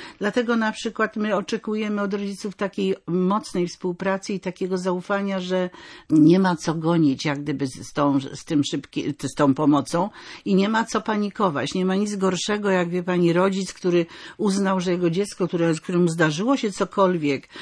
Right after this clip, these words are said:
jest już tak zwanym narkomanem albo jakimś, nie wiem, prawie że narkotykowym przestępcą. Ma taką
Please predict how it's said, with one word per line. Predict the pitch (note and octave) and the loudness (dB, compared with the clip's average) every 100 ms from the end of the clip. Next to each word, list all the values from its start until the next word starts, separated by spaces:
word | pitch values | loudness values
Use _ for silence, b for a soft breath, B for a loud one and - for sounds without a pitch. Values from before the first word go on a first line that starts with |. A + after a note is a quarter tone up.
| B | B
jest | F#3+ F#3 | -2 0
już | F3 | -2
tak | - E3 | -2 -4
zwanym | D#3+ F#3 F#3 F3 E3+ | 0 2 4 6 6
narkomanem | F3+ F#3 - F3 F3 E3 D3+ - | 4 2 2 2 4 4 4 4
albo | D#3+ E3 | -2 -2
jakimś, | D#3+ D#3+ D#3+ C#3+ D#3 | -2 0 2 2 2
nie | E3 | -2
wiem, | C#3 C3+ C3 B B - | 0 0 -2 B B -4
prawie | G3 F#3 E3+ | 0 2 2
że | E3 D#3 D#3 - D#3 | 2 0 -2 0 2
narkotykowym | D#3+ D#3 D#3 E3 D#3 F#3+ F3 D#3+ | 4 4 2 -2 0 0 2 0
przestępcą. | - F3 - D3+ C#3+ - D#3 | 0 -6 -2 2 2 0 2
Ma | D#3 D#3+ | 2 2
taką | E3 F3 | 0 -2